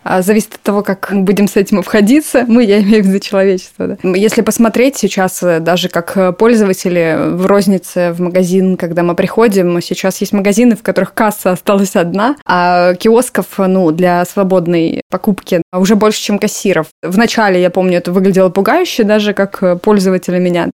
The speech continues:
А сейчас это очень удобно, потому что ты ничего не ждёшь, никого не ждёшь, и даже консультация уже ничья не, не нужна.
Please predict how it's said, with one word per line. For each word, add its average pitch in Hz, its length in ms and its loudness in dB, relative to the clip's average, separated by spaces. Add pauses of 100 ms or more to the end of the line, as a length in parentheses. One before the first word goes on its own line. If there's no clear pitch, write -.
(140)
А 196 80 0
сейчас - 520 -2
это 196 220 0
очень 214 300 2
удобно, 240 400 2
потому 208 220 -2
что - 200 -4
ты 190 140 -4
ничего 185 300 -2
не 202 100 2
ждёшь, 208 460 0
никого 202 340 0
не 214 100 4
ждёшь, 220 320 2
и 226 60 4
даже 226 240 4
консультация 240 500 2
уже 226 140 4
ничья 226 260 4
не, 226 120 4
не 220 200 4
нужна. 226 480 4